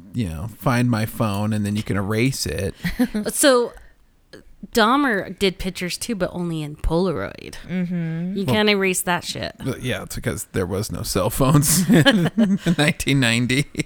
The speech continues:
Speaker 3: So they would bring their victims back to their house, and they would give them a cocktail of sedatives, and then they would skin them alive.
Speaker 1: Mm.
Speaker 3: Now, they worked at a military academy, and unbeknownst to the soldiers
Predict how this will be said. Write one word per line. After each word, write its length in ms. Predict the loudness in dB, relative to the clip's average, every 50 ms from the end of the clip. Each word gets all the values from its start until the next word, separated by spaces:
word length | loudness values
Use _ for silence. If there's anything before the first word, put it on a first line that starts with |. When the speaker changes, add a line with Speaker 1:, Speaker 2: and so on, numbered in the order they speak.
| -10 -12 -20 -12 _ -8 -8 -6 -6 -6 -6 -6 -6 -4 -4 -2
Speaker 3:
So 280 | -2 0 0 0 2
they 160 | 2 2 2
would 160 | 2 2 2 2
bring 180 | 2 2 2
their 140 | 2 0 0
victims 420 | 2 0 0 0 -2 -6 -4 -4
back 220 | -4 -4 -4 -4 -2
to 100 | -2 2
their 140 | 2 2 2
house, 320 | 2 2 0 0 0 -2
and 120 | -2 0
they 80 | 0 0
would 160 | 0 0 -2
give 140 | -2 -2 -2
them 140 | -2 -2 -4
a 60 | -4
cocktail 520 | -2 -2 -4 -4 -4 -4 -2 0 0 0
of 100 | 0 -2
sedatives, 760 | -4 -4 -2 0 0 0 -2 -2 0 0 -2 -2 -4 -8 -10 -10 -12 -16 -20 -20 -18 -8 -4
and 180 | -2 0 2
then 160 | 2 2 2 2
they 120 | 2 2
would 160 | 2 0 0
skin 400 | 0 0 0 0 0 -2 0 0
them 180 | 0 -2 -2 -2
alive. 520 | -2 0 0 2 2 2 0 -2 -4 -4 -2
Speaker 1:
Mm. 720 | 0 2 2 4 4 4 4 4 4 4 2 2 0 0 2
Speaker 3:
Now, 560 | 2 4 4 6 4 4 4 4 2 2 0
they 240 | 2 4 6 6 6
worked 400 | 6 4 2 2 2 2 -2 -2
at 160 | -2 -2 -2 -2
a 140 | 0 0 2
military 840 | 2 2 0 2 2 4 4 2 2 0 0 0 2 2 2 2 0
academy, 880 | -2 -4 -4 -4 -2 0 2 2 2 2 0 -2 -2 -4 -4 -4 -4 -4 -4
and 160 | -4 -2 0 0
unbeknownst 680 | 0 2 2 2 2 2 2 2 0 0 -2 -4 -4 -2
to 100 | -4 -4
the 140 | -2 -2 -2
soldiers 760 | -2 -2 -2 0 0 0 0 -2 0 0 0 0 0 -2